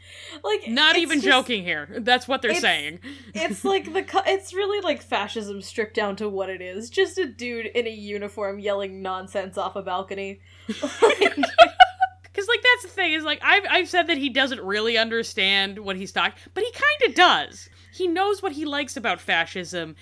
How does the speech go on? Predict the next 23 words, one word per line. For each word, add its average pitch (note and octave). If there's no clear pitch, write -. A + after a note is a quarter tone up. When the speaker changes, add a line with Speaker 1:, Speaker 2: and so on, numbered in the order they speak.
Speaker 2:
and A3+
it's C4+
the G#3+
theater, E3
it's B3
the A#3+
pomp, G3+
the G#3
circumstance, F3
the G3
speeches, F#3+
the D4
uniforms. F#3+
Speaker 1:
That's G#4+
what F4
most D4
fascists B3
like A#3+
about A3
fascism. A3+
<laughs> -
It's D4
the, C4+